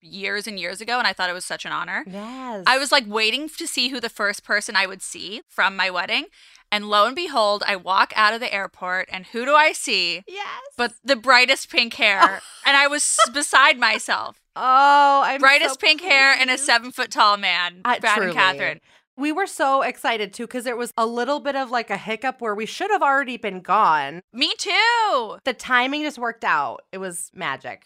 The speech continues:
Speaker 1: No, it was cosmic. It was cosmic.
Speaker 2: Mm-hmm.
Speaker 1: So Catherine was, like, literally in my world with my friends and family the whole
Speaker 2: Mm-hmm.
Speaker 1: weekend. So she probably has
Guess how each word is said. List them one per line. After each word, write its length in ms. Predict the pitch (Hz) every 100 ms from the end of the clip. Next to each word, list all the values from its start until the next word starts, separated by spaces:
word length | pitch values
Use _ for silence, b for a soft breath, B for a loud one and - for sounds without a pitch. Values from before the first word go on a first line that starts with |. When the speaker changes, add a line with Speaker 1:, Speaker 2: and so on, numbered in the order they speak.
| _
Speaker 1:
No, 200 | 254 208
it 20 |
was 120 | 233
cosmic. 640 | - 214 214 208 185 92 -
It 120 | 214
was 140 | 220 220
cosmic. 540 | 233 175 - 185 175
Speaker 2:
Mm-hmm. 380 | 170 151 147 156 _
Speaker 1:
So 320 | - 254 240
Catherine 400 | 208 262 254 285
was, 120 | 294 262
like, 140 | 220
literally 540 | 214 226 233 247 247 - _ -
in 240 | 233 233
my 200 | 214 202
world 360 | 196 175 160 185
with 160 | 208
my 140 | 214 208
friends 480 | - 233 233 247 247
and 160 | 254
family 560 | - 226 208 214 214 214
the 140 | 202 -
whole 220 | 202 214
Speaker 2:
Mm-hmm. 80 | 226
Speaker 1:
weekend. 500 | 202 226 190 190 208
So 100 | 202
she 140 | 220
probably 260 | 254 202 214
has 500 | 220 196 196 -